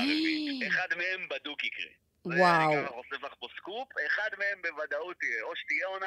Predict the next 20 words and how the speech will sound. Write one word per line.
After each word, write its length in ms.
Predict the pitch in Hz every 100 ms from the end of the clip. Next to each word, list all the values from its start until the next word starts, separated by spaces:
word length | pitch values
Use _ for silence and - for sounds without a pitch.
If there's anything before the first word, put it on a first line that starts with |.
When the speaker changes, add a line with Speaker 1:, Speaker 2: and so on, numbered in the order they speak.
| 190
Speaker 2:
ארבע 200 | 190 180
או 100 | 151
שלא 260 | 127 156 -
תהיה 160 | 135 120
עונה 220 | 107 - -
ארבע. 60 | 214
Speaker 1:
אז 80 | 196
Speaker 2:
מפה 80 |
אני 60 | 214
לא 40 | 247
Speaker 1:
אנחנו 500 | 262 320 339 339 330
Speaker 2:
יכול 120 | -
להגיד. 140 | - -
Speaker 1:
כולנו 440 | 240 233 254 269
נחתור 540 | 220 185 - 269 359 277
שתהיה 380 | - 190 208 208
עונה 300 | 196 196 190 190
רביעית, 400 | 156 180 370 -
כי 160 | - -
חייב. 480 | - 175 160 139